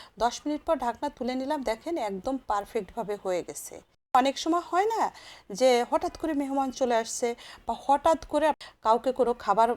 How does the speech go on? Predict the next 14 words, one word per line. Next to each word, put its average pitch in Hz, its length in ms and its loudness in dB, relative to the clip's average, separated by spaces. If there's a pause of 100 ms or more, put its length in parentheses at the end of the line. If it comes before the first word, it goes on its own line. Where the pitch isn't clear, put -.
(120)
বিতরণ 220 320 0 (100)
করবেন 208 340 0
বা 226 60 2 (120)
খাবার 208 240 0 (140)
দিবেন, 214 260 -4 (540)
তখন 247 240 2 (160)
কিন্তু 320 280 -2 (500)
এইভাবে 269 280 2 (100)
করে 311 200 0
আপনারা 226 320 -2
রান্নাটা 190 420 -2
করে 202 140 -2 (100)
নিতে 151 240 -6
পারেন। 139 200 -8